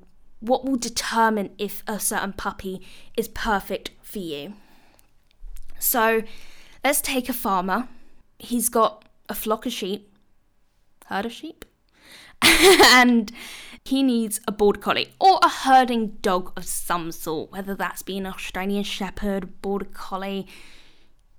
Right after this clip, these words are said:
Can't actually think of any more off the top of my head. Um, natural herding instinct. They need a lot of stamina. They're gonna need to be pretty well bred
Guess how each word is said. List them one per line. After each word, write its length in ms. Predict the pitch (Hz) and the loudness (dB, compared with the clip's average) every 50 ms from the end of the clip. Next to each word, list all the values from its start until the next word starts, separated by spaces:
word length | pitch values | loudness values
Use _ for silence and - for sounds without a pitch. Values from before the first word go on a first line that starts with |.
| - - | -10 -6
Can't 220 | - - 226 220 | -2 0 2 2
actually 320 | 202 185 - - 190 214 190 | 2 2 0 -2 -4 -4 -2
think 220 | 196 208 202 196 | -2 -2 -4 -4
of 100 | 196 185 | -4 -4
any 160 | 196 190 190 | -2 -2 -2
more 220 | 196 208 190 185 190 | -2 -2 -2 -2 -2
off 120 | 185 - | -4 -6
the 80 | - 190 | -8 -8
top 200 | - 190 180 185 | -6 -8 -6 -6
of 60 | 190 | -4
my 180 | 185 185 180 185 | -2 -2 -2 0
head. 320 | 185 175 175 180 196 202 - - - - - - - - - - - - - | -2 -2 -2 -2 -6 -8 -14 -16 -16 -16 -16 -18 -18 -20 -20 -20 -8 0 4
Um, 480 | 254 240 240 233 233 233 233 226 233 - - - - - - - - - - - - _ _ _ - | 6 8 10 10 8 8 6 2 -4 -10 -16 -20 -20 -20 -20 -20 -20 -20 -20 -20 -20 _ _ _ 4
natural 380 | 254 262 - - - 262 247 | 4 4 4 2 0 -2 -2
herding 360 | 208 214 226 208 208 202 202 | 0 2 2 2 2 2 0
instinct. 580 | 202 196 190 196 - - 190 208 226 - - - - _ _ - - - - - - - - - | -2 -2 -4 -4 -6 -6 -6 -6 -8 -10 -14 -20 -20 _ _ -20 -20 -20 -20 -20 -20 -14 -8 -4
They 120 | 220 226 | -2 0
need 200 | 226 226 233 220 | 0 0 0 2
a 80 | 226 220 | 4 4
lot 140 | 220 220 208 | 4 4 2
of 60 | 226 | 0
stamina. 680 | - - - 190 196 196 196 202 202 208 240 240 - - - - - - - - - | -4 -4 -4 -2 0 0 2 2 2 2 0 -2 -6 -10 -16 -20 -20 -20 -14 -4 0
They're 120 | - 226 | 0 2
gonna 260 | 208 247 247 277 285 | 2 2 2 4 4
need 380 | 262 240 233 240 254 254 247 240 | 6 6 6 6 6 4 2 0
to 60 | - | -4
be 220 | - - 226 202 - - - - - | -4 -4 -4 -6 -6 -10 -14 -10 -6
pretty 280 | - - - 311 359 349 | -6 -2 2 2 4 6
well 220 | 302 294 311 311 | 6 6 6 4
bred 540 | - - - 240 247 208 175 - - - | 2 -2 -2 0 0 0 0 -2 -4 -8